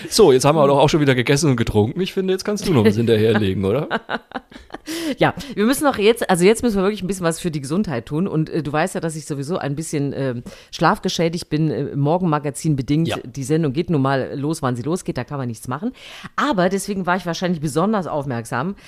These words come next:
Speaker 2: äh, für die Geschichte einer Klinik, die ihren Personalplan nach dem Biorhythmus ihrer Mitarbeiter jetzt gemacht hat.
Speaker 1: Ach.
Speaker 2: Und das finde ich, äh, äh, ganz großartig. Also der ist natürlich nur in beschränktem Maße anpassbar, weil man muss natürlich auch irgendwann in der Klinik arbeiten.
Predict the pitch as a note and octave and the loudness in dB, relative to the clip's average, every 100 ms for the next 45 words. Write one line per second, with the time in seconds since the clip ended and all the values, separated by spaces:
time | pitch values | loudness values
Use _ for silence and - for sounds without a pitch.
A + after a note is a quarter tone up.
0 | - - - F3+ F3 G#3 G3 E3+ A#3 B3 | -20 -10 2 2 2 -2 -2 -2 -4 -2
1 | A3+ A3 - E3 F#3 F3+ - - G#3 E4+ | 0 0 -2 -4 -2 -2 -4 -6 -2 2
2 | A#3+ A#3 - D#3 E3+ F3 E3+ E3 D#3 D#3 | 2 0 -4 -4 0 0 0 -2 0 0
3 | D3 A3 F4 _ - C3 G#2+ C#3 C#4+ - | 0 -4 -12 _ -6 -4 -2 -4 -6 -10
4 | - - - F3 F#3 A3 G3 - C#3 A3+ | -20 -20 -4 -4 0 0 0 -4 -8 0
5 | D#4+ B3 B3+ C4 A#3+ A#3+ - - G3 G#3 | 2 2 -4 -4 -2 -2 -6 -6 -4 0
6 | G#3+ C#4 F3 C3 A2+ A2 A2 A2+ - - | -2 -2 -6 -4 -6 -6 -6 -6 -10 -8
7 | A2+ G#2 - - - _ - - - D3 | -8 -8 -12 -12 -14 _ -20 -14 -8 -4
8 | E3+ E3 - A3+ A3 G#3 - E3 E3 E3+ | -4 -2 2 2 0 -4 -4 0 2 0
9 | F2 - E3+ - F3+ G3+ - A#3+ D3 C3 | -4 -8 -10 -4 -4 -4 -4 -2 -2 -2
10 | D3+ C#3 D#3 F#3 A3+ F#3+ G#3+ G3 - - | -6 -2 -2 0 -2 0 0 0 -2 -16
11 | - - F3 A3 G#3 F3+ D3 - - D3+ | -20 0 6 6 6 4 2 0 0 0
12 | E3+ B2+ B2 A2 D#3+ G3 - C3+ G3 - | 0 0 -2 0 0 -2 -4 -2 0 0
13 | - - G#3 G#3+ D3 C3+ B2 D#3+ F3 C#3+ | -2 0 0 4 4 2 0 -2 -4 -4
14 | D#3 C#3+ B2 C3 B2 A#2+ B2 C3+ B2 - | -4 -4 -2 0 0 0 -4 -4 -6 -4
15 | D#3 A#2+ - A2+ A#2+ D#3+ F#3+ | -2 -2 -2 -8 -6 -6 -6